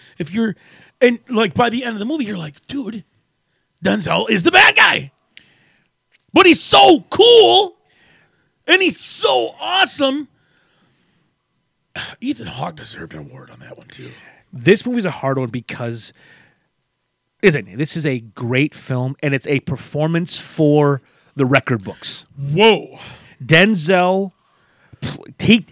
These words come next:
Speaker 2: he plays that proud fool in a way that may never be topped.
Speaker 1: Mm-hmm.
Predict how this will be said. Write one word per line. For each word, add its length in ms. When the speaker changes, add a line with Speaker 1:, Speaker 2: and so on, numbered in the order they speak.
Speaker 2:
he 280
plays 720
that 240
proud 840
fool 960
in 120
a 60
way 320
that 280
may 380
never 400
be 160
topped. 420
Speaker 1:
Mm-hmm. 320